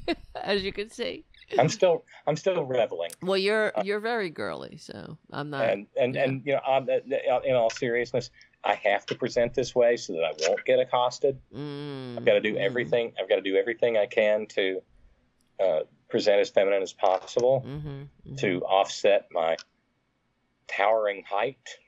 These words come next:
Speaker 1: Right. That's true.
Speaker 2: My
Speaker 1: I'm tall,
Speaker 2: linebacker
Speaker 1: too. I
Speaker 2: shoulder.
Speaker 1: get you. I get you.
Speaker 2: Uh, but I'm gonna get up tomorrow. I've got all these meetings, so I'm gonna leave here at eight thirty, ha-, uh, you know, check out of the hotel,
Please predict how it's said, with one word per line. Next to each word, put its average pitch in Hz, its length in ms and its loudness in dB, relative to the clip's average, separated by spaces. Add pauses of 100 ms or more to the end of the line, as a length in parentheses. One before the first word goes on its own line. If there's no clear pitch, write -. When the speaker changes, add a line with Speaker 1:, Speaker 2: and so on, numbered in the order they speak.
(200)
Speaker 1:
Right. - 420 -12 (340)
That's - 220 -20
true. - 340 -16 (320)
Speaker 2:
My - 140 -2
Speaker 1:
I'm 80 80 -6
tall, 110 280 -2
Speaker 2:
linebacker 110 140 0 (160)
Speaker 1:
too. 101 60 -4
I 151 80 -2
Speaker 2:
shoulder. 107 220 0
Speaker 1:
get - 240 -6
you. 151 160 -12 (240)
I 156 120 -12
get 180 360 -14
you. - 60 -8
Speaker 2:
Uh, 95 280 2 (540)
but 110 100 -2
I'm 117 80 0
gonna 110 120 2
get 127 120 2
up 131 80 -4
tomorrow. 113 540 2
I've 104 120 -4
got 101 140 2
all 101 140 4
these 120 200 -2
meetings, 107 340 0
so 95 400 4
I'm 101 80 -6
gonna 110 140 2
leave 113 260 -2
here 123 240 2
at 117 160 2
eight 95 160 -4 (120)
thirty, 127 480 2
ha-, - 180 0
uh, 95 40 0 (540)
you 98 120 0
know, 82 60 0
check - 280 0
out 113 80 2
of 117 80 0
the 104 60 2
hotel, 98 420 4